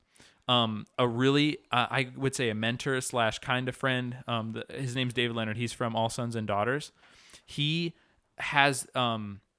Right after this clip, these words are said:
he kind of sh-, showed me this, but he always, w-, like, at the beginning of one of the All Sons and Daughters concert, he would say,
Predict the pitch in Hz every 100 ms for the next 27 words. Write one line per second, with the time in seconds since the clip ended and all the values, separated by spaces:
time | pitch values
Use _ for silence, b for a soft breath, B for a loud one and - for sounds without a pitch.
0 | _ _ _ _ _ _ - - _ -
1 | - 165 170 - 156 139 120 - 143 -
2 | - - 147 139 123 117 110 101 - 117
3 | - 151 151 120 123 120 120 117 - b
4 | b b b b b - 139 127 107 -
5 | 123 117 120 120 135 135 117 117 120 120
6 | 117 110 113 127 120 117 104 113 113 139
7 | 139 - 156 - 127 127 - 110 104